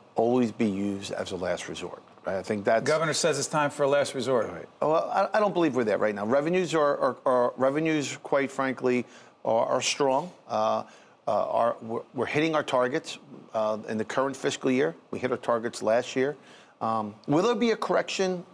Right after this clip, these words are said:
Speaker 1: Uh, I believe our economy is right now is on a, on a major increase, and I think there will be a correction, especially with the presidential election coming up. Uh,
Speaker 2: What
Speaker 1: are
Speaker 2: does
Speaker 1: we
Speaker 2: that
Speaker 1: gonna,
Speaker 2: have to do with it?
Speaker 1: are we gonna go to a recession?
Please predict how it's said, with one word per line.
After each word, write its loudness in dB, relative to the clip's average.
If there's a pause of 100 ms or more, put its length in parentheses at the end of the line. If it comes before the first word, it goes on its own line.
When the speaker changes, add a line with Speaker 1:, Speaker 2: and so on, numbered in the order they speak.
Speaker 1:
Uh, -2
I 2
believe 2
our 4
economy 0
is -2
right 0
now 0
is -2
on -2
a, -20 (380)
on -2
a -4
major 2
increase, -2
and 0
I 2
think -2
there 0
will 2
be 2
a 0
correction, -2
especially -2
with -2
the -6
presidential -2
election -4
coming -8
up. -6 (340)
Uh, -4 (140)
Speaker 2:
What 0
Speaker 1:
are 4
Speaker 2:
does 2
Speaker 1:
we 4
Speaker 2:
that 4
Speaker 1:
gonna, 2
Speaker 2:
have -2
to -6
do -2
with -4
it? -14
Speaker 1:
are 4
we 4
gonna 0
go 2
to -2
a 4
recession? 0